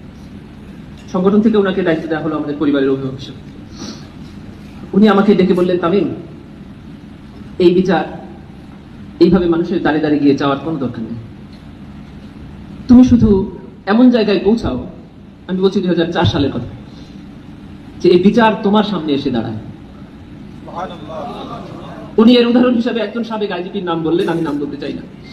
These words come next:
তার বাবাকে রাস্তায় পিটিয়ে হত্যা করা হয়েছে। তিনি মানুষের দুয়ারে দুয়ারে ঘুরেছেন, বিচার পাননি। আল্লাহ তার ছেলেকে আইজিপি করেছেন, ওনার এক কথায় বিচার হয়ে গিয়েছে।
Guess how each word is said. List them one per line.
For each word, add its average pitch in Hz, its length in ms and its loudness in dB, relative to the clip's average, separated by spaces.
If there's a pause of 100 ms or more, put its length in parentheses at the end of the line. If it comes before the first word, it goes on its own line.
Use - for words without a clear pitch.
(320)
তার 175 140 0
বাবাকে 185 340 2
রাস্তায় 180 380 0
পিটিয়ে 254 220 4
হত্যা 196 220 2
করা 131 160 -6
হয়েছে। - 240 -10 (1800)
তিনি 214 140 8
মানুষের 208 340 6 (960)
দুয়ারে 190 280 6
দুয়ারে 180 200 6
ঘুরেছেন, 202 360 4 (1000)
বিচার 160 240 -2
পাননি। 127 340 2
আল্লাহ 170 200 2
তার 208 100 2
ছেলেকে 175 240 0
আইজিপি 190 320 4
করেছেন, 147 420 2
ওনার 180 180 -2 (100)
এক 185 300 -2
কথায় 196 340 2
বিচার 143 220 0
হয়ে 123 160 -2
গিয়েছে। 113 220 -6